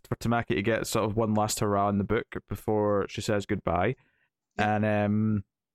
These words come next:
Speaker 1: yeah, so this, this issue introduces, uh, a goatee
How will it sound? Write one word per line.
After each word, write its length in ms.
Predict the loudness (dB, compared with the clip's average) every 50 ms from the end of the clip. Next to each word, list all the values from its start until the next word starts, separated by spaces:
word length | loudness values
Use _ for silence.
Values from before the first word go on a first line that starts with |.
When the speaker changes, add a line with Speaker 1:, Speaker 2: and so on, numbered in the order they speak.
| -14 _
Speaker 1:
yeah, 220 | -2 0 2 2 2
so 140 | 2 0 0
this, 120 | 0 0
this 200 | 0 0 2 0
issue 220 | 0 0 2 0 0
introduces, 500 | 0 0 -2 -2 0 0 0 0 -2 -4 -2 -2
uh, 320 | 0 0 2 2 2 2 2 2 2
a 300 | 2 2 2 2 0 -2 -4 _ _ _ -4 -4 0
goatee 800 | 2 2 2 2 0 0 0 2 2 4 4 2 2 2 0